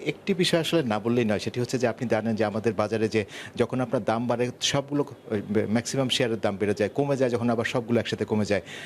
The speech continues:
আহ, এখানে আপনার ব্রোকারেজ মালিকরা বলছেন যে আমাদের একটি হুজুগে বিনিয়োগ করার একটা বিনিয়োগকারীদের প্রবণতা রয়েছে,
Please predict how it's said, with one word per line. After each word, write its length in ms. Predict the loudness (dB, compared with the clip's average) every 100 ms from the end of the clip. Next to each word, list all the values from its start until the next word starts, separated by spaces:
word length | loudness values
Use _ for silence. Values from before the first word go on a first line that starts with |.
| -6
আহ, 260 | 0 0 0
এখানে 240 | -2 0
আপনার 220 | 0 0 0
ব্রোকারেজ 360 | 0 0 -2
মালিকরা 300 | 0 -2 0 -2
বলছেন 300 | -2 0 0
যে 80 | 0
আমাদের 240 | 0 -2
একটি 140 | 0
হুজুগে 480 | 0 0 2 4 4
বিনিয়োগ 380 | 2 2 2 2
করার 200 | 0 0
একটা 180 | 0 -2
বিনিয়োগকারীদের 580 | 0 0 0 -2 -2 -2
প্রবণতা 440 | 0 0 0 0
রয়েছে, 340 | 0 0 -2